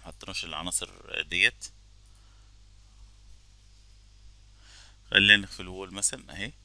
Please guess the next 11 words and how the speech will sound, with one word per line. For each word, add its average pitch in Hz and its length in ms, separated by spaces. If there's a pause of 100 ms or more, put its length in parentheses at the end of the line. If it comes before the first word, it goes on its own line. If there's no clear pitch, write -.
(360)
او 143 140
ممكن 151 260
نخليها 123 340
شفافة 110 460
شوية. - 280 (880)
طيب 104 200
ممكن 131 320
برضو 123 260
ثري 113 240
دي 110 140
فيو، 107 320